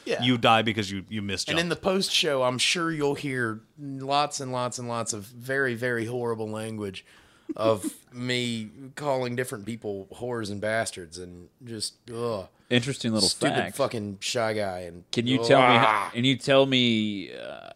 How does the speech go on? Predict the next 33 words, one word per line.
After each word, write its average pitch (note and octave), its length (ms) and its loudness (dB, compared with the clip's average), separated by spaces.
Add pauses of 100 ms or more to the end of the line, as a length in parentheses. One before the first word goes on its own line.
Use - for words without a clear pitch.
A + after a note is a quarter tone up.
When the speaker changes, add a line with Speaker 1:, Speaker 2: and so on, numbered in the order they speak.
(360)
Speaker 3:
the G2+ 120 -6
game's G2 380 -2
ending? F2+ 380 -10 (1200)
Speaker 1:
The A2 60 -16
game's G#2 340 -8 (100)
ending? C3+ 420 -8 (140)
Speaker 3:
Uh-huh. F#2+ 200 -6 (840)
Speaker 1:
Uh, F2+ 480 -14
no. F#2 300 -16 (160)
Speaker 2:
Mario. G#2 320 0
Speaker 1:
Because G2 160 4
I A2 80 4
didn't A2+ 180 -2
get A2 200 -4
there. F2+ 200 -10 (180)
Speaker 2:
Mario G#2+ 500 4
Speaker 1:
<laughs> - 20 0
Speaker 2:
waking A#2 320 2
up A2 220 2
next - 180 -6
to - 80 -12
Peach - 340 -2
in F#2 120 -6
bed G2+ 260 0
going, F2 320 -8 (500)
"Was - 120 -12
that C3+ 120 -8
all D3+ 160 -4
just - 220 -8
a - 20 -14
dream?" A2 380 -6
Speaker 1:
<laughs> F3 580 0
Speaker 3:
Uh, G2+ 540 8